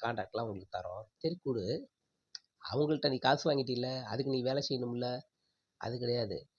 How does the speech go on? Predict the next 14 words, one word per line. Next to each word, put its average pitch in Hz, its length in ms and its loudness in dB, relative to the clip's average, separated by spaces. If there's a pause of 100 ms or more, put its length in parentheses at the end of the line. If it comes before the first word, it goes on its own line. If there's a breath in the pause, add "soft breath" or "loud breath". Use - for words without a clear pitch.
(180)
இப்ப 139 200 8
நானும் 190 420 10
காசு - 220 6
கொடுக்கணும். - 360 -8 (1080)
நானும் 175 420 8
காசு 170 240 4
கொடுத்தா 107 460 -4
தான் 175 400 4 (800)
அவங்களுக்கு 233 640 6
இவங்க 202 240 8
என்ன 180 280 10
ஜாயின் 170 300 6
பண்ணி 147 140 2
விடுவாங்க. 117 520 -2